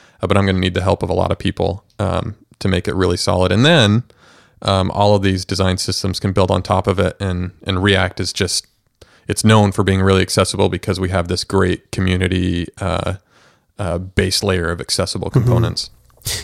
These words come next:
Speaker 2: Yeah. Do you see, um, people basically, like, creating their own U I libraries where Reach U I is, like,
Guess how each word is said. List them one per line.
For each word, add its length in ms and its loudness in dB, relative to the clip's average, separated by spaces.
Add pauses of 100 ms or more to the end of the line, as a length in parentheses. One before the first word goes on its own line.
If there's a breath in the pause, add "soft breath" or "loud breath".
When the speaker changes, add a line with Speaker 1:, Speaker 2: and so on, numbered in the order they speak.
Speaker 2:
Yeah. 240 6
Do 80 4
you 60 6
see, 440 2 (160)
um, 460 2 (840 soft breath)
people 520 4
basically, 540 2
like, 280 0
creating 360 4
their 160 4
own 360 2 (440 soft breath)
U 220 6
I 180 4
libraries 640 2
where 80 2
Reach 320 2
U 80 4
I 140 2
is, 140 0
like, 280 0